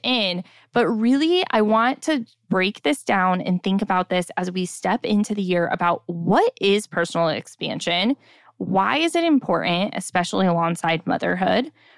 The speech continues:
what are some examples of personal expansion and self-development,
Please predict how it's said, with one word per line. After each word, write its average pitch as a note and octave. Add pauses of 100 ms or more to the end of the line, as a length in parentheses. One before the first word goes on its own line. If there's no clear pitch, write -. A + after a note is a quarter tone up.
(140)
what A#3
are D#4
some C#4
examples G#3
of F#3
personal E3+
expansion E3+
and F3
self-development, F3